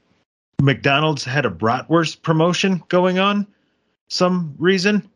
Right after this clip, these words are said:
and, uh, they were giving away little bottles of Tabasco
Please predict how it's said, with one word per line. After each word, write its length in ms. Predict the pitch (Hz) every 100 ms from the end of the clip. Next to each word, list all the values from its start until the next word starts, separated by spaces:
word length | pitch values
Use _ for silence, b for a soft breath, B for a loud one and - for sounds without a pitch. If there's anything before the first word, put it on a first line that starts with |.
| -
and, 340 | 139 139 139 139
uh, 280 | 139 135
they 200 | 120 135 127
were 300 | 127 123 117
giving 360 | 104 147 165
away 180 | 143 143
little 240 | 123 135
bottles 380 | 113 131 131 113
of 140 | 120 -
Tabasco 960 | 101 - 131 165 160 - 110 87 82